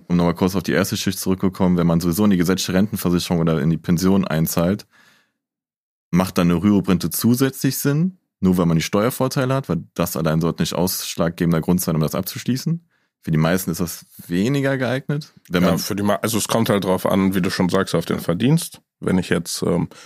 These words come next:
Speaker 2: Gutverdiener bin, dann würde ich sagen, definitiv. Wenn ich Schlechtverdiener bin und ich sage, boah, mir ist es super wichtig, später eine garantierte Rente zu bekommen mit Summe X und, ähm, ich möchte keine Einmalsumme ausgezahlt bekommen,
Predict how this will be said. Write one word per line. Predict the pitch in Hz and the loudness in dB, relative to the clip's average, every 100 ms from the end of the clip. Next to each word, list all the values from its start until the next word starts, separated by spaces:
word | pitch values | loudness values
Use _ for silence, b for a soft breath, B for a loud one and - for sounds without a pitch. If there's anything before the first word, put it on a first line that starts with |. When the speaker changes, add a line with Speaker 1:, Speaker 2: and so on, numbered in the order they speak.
| B | B
Speaker 2:
Gutverdiener | - 143 143 120 120 110 | 0 2 2 4 4 4
bin, | 107 | 4
dann | 101 98 | 2 2
würde | 98 | -2
ich | - | 0
sagen, | 95 98 | 0 0
definitiv. | 90 - 90 - 196 - _ _ _ b b b b - | -4 -4 -4 0 -2 -2 _ _ _ b b b b 0
Wenn | 101 | 0
ich | - | 2
Schlechtverdiener | 123 147 - 123 120 123 | 0 0 0 2 4 4
bin | 110 117 | 4 4
und | 113 | 4
ich | 107 | 2
sage, | - 98 101 95 | 2 2 2 2
boah, | 104 107 | 2 4
mir | 104 101 | 4 2
ist | |
es | 95 - | 0 0
super | 110 - 101 | 0 2 0
wichtig, | 107 - - | 0 0 0
später | - 101 101 | 0 2 4
eine | 95 | 4
garantierte | 92 95 98 - 104 101 | 4 2 2 0 0 2
Rente | 98 110 101 | 0 0 -2
zu | - 98 | -2 0
bekommen | 98 - 104 104 101 101 | 0 0 0 2 2 2
mit | 92 - - - | 0 -4 -20 -14
Summe | - 95 98 98 85 | -8 -2 0 2 0
X | 107 - | -2 -4
und, | - 95 - B B B B B - | -4 -6 -6 B B B B B -4
ähm, | 92 92 92 - - | -2 0 -2 -4 -12
ich | 92 | -6
möchte | 98 - | -4 -2
keine | - 95 95 | -4 0 0
Einmalsumme | 76 98 98 98 98 | 2 2 2 2 2
ausgezahlt | 90 101 - - 95 90 | 2 0 -2 -2 -2 -4
bekommen, | - - 98 | -6 -2 -2